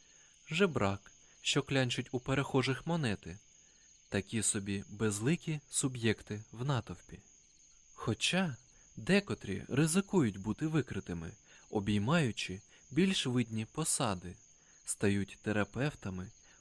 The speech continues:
політиками, священниками, щоби контактувати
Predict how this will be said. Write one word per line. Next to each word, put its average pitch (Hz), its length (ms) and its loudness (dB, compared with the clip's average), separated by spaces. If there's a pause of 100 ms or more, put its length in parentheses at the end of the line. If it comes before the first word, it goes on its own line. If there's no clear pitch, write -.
(120)
політиками, 98 880 -2 (220)
священниками, 135 1160 -2 (460)
щоби 113 320 2
контактувати 110 960 -2